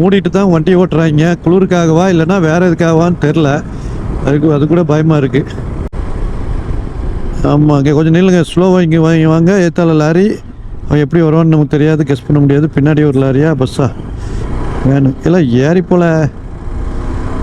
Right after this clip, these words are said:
ஆ, போயாச்சு. ஒரு வண்டி ஏத்தால வரலன்னா பொறுமையா போலாம். ஆனா ஏத்தால வர்றதுனால இப்ப மாட்டிக்கிட்டோம். ஆ, குஜராத், நம்ம ராஜஸ்தான் எப்போ ரீச் ஆகும், உள்ள போக போறோம்னு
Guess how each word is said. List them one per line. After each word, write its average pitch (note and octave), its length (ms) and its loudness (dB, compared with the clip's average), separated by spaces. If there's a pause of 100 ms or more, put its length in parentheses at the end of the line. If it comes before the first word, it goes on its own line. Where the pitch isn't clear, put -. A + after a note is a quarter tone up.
(100)
ஆ, C#3 180 -2
போயாச்சு. C#3+ 400 -2 (1700)
ஒரு D3+ 180 2
வண்டி D#3 200 2
ஏத்தால F#3+ 320 0
வரலன்னா F3+ 360 2 (100)
பொறுமையா F3 360 2
போலாம். E3+ 500 0
ஆனா D#3 140 0
ஏத்தால D#3 340 0 (120)
வர்றதுனால F3 480 0
இப்ப D3 160 -2
மாட்டிக்கிட்டோம். C3+ 720 -2 (1500)
ஆ, C3+ 480 0 (1600)
குஜராத், D#3+ 600 0
நம்ம C3+ 300 0
ராஜஸ்தான் E3+ 560 0
எப்போ E3+ 220 0
ரீச் E3+ 280 0
ஆகும், E3 200 2
உள்ள E3+ 200 2
போக E3 340 0
போறோம்னு D#3+ 220 0